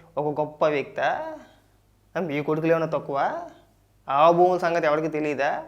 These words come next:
ఎందుకు ఈ అనవసరమైన మాటలు, అనవసరమైన ప్రస్తావన కాదు. మనకు అంత వయసు వచ్చిన తర్వాత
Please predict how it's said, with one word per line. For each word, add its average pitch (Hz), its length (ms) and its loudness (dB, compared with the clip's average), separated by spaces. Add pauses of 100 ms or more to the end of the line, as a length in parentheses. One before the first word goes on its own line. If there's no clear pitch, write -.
(960)
ఎందుకు 147 280 -6
ఈ 330 60 0
అనవసరమైన 202 520 0
మాటలు, 185 300 -2
అనవసరమైన 160 360 0
ప్రస్తావన 156 360 0
కాదు. 175 420 -6 (400)
మనకు 151 200 0
అంత 156 140 0
వయసు 151 240 0
వచ్చిన 226 280 0
తర్వాత 180 600 0